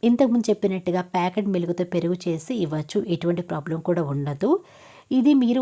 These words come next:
ఒకవేళ మిగిలిపోయిందంటే మాత్రం ఫర్మెంట్ అయిన తర్వాత just ఒక టెన్ డేస్ లోపే వాడుకోవడానికి ట్రై చేయండి. ఎందుకంటే ఇందులో బూజు వస్తుంది, లేదంటే పురుగులు వస్తాయి, కొంచెం ఘాటుగా ఉంటుంది కాబట్టి మొక్కలకి ఇవ్వకపోవడమే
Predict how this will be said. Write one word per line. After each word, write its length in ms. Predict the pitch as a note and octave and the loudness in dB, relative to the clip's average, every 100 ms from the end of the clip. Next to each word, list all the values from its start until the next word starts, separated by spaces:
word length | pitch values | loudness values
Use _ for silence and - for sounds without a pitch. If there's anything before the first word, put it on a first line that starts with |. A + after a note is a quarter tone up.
| A3+ | 2
ఒకవేళ 300 | F#3+ G3 G#3+ A3+ | 2 2 4 2
మిగిలిపోయిందంటే 760 | F#3 F3+ A3 G3+ F3+ F3 D#3 E3 D#3 | 0 0 0 0 0 -2 -2 -4 -4
మాత్రం 360 | D3+ - E3 D#3 D3+ D3+ _ _ _ - | -6 -6 -4 -4 -4 -10 _ _ _ 0
ఫర్మెంట్ 360 | A3+ A3+ A#3+ G#3 | 2 4 2 2
అయిన 120 | F3+ F3 | 0 -2
తర్వాత 420 | E3 D3+ D3 - D3+ D3 F#3+ - F3 | -6 -6 -8 -6 -6 -4 -6 -10 0
just 380 | A3+ B3 - - A#3+ - - - | 2 2 -2 2 2 2 -10 -2
ఒక 140 | G3+ F#3 | -2 0
టెన్ 180 | G#3 G3 G3+ | 0 2 2
డేస్ 180 | A3+ A#3 G3 | 2 0 2
లోపే 260 | G3 A3+ C4+ F#3+ | 4 6 4 4
వాడుకోవడానికి 480 | E3 E3+ F3+ E3 C4+ - | 0 0 0 0 -4 -4
ట్రై 160 | D#3 C#3 | -6 -6
చేయండి. 340 | - C#3+ C3+ - _ _ _ - G3+ | -8 -8 -8 -12 _ _ _ -4 0
ఎందుకంటే 480 | G#3 G3+ E3+ F3+ E4 E4+ | 0 0 -4 -2 -2 0
ఇందులో 240 | F#3 E3+ E3+ E3 | 0 2 2 2
బూజు 260 | F3 F3+ F3 D#3+ | 2 2 2 0
వస్తుంది, 280 | D#3 E3 D#3+ | -2 -4 -2
లేదంటే 260 | D#3+ D#3+ E3 - | -2 -2 -6 -2
పురుగులు 280 | F3 F3 D#3 | 0 0 0
వస్తాయి, 260 | D3 D#3+ D#3 | -4 -8 -6
కొంచెం 240 | E3+ D#3 D#3 - | -6 -6 -10 -6
ఘాటుగా 340 | D#3+ F3 G3+ G3 | -6 -4 0 0
ఉంటుంది 240 | F3+ D#3+ D#3+ | -2 -6 -6
కాబట్టి 420 | D#3+ D#3 D#3 C4+ G4 - - - - - - | -8 -8 -10 -2 -4 -4 -20 -20 -20 -20 -4
మొక్కలకి 380 | G3+ - C4+ B3+ G3+ | -4 0 -2 0 -2
ఇవ్వకపోవడమే 720 | E3 G3 A#3 - F#3 F#3+ A3+ | -2 -2 -4 0 2 2 0